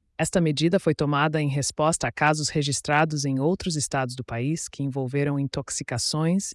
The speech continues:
e mortes associadas ao metanol. As primeiras informações divulgadas davam a entender que o bar havia sido interditado. No entanto, de acordo com os representantes do estabelecimento,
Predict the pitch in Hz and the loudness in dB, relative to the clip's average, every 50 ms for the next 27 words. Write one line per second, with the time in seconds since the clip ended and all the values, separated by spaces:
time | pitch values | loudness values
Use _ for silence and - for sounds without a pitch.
0 | - - 156 151 151 147 143 147 160 170 - - 175 160 156 147 139 - - 165 | -8 -4 -2 0 0 2 2 2 2 0 -2 -4 -4 -2 -2 -2 0 0 -2 -2
1 | - - - 135 123 127 135 131 131 127 131 127 123 123 123 - - 123 120 113 | -2 -2 -2 0 0 0 0 0 -2 -4 -2 -2 -2 -2 -4 -4 -4 -4 -4 -4
2 | 104 87 - - _ _ _ _ _ _ _ _ - 143 - - - 147 151 151 | -6 -6 -10 -14 _ _ _ _ _ _ _ _ -10 -8 -8 -6 -2 0 4 6
3 | 156 175 202 214 190 165 170 - - 151 143 139 127 - - 170 170 196 208 170 | 6 8 8 6 6 4 2 0 0 0 0 0 0 -2 0 2 4 4 4 2
4 | - 143 131 131 123 135 135 139 156 160 185 180 165 - - 135 135 139 143 143 | 0 -4 -6 -4 -2 0 2 2 2 2 0 -2 -2 -2 -2 0 0 0 0 -2
5 | 139 135 135 - 143 135 131 127 139 143 151 160 - - - 151 139 127 123 139 | -2 -2 -2 -2 -2 -2 0 0 0 0 0 -2 -4 -6 -6 -6 -6 -4 -2 0
6 | 135 135 147 156 160 - - 143 131 127 143 151 151 - - - 165 156 160 165 | 2 2 2 2 0 -4 -6 -6 -6 -4 -2 -2 -2 -2 -4 -4 -4 -4 -2 -4
7 | 165 156 - 165 160 151 160 165 - - 107 92 85 - - - _ _ _ _ | -4 -4 -4 -4 -4 -4 -4 -6 -6 -6 -6 -6 -8 -12 -16 -20 _ _ _ _
8 | _ _ _ _ _ - 151 147 147 - - 185 196 233 247 - - - 160 147 | _ _ _ _ _ -4 -2 -2 -2 0 2 4 4 4 2 0 -2 -6 -4 -4
9 | 135 - - 165 165 151 160 - 151 135 127 - - 143 - 151 143 135 135 127 | -4 -2 0 -2 0 -2 -2 -4 -4 -4 -4 -4 -4 -4 -4 -4 -2 -2 -4 -4
10 | - - 139 135 - - 131 127 127 131 131 117 - - - 113 107 107 110 107 | -4 -4 -4 -4 -4 -6 -8 -8 -10 -8 -8 -8 -6 -6 -8 -6 -6 -4 -6 -6
11 | - - 120 123 131 143 156 - - - | -6 -4 -4 -2 -2 -2 -4 -6 -8 -16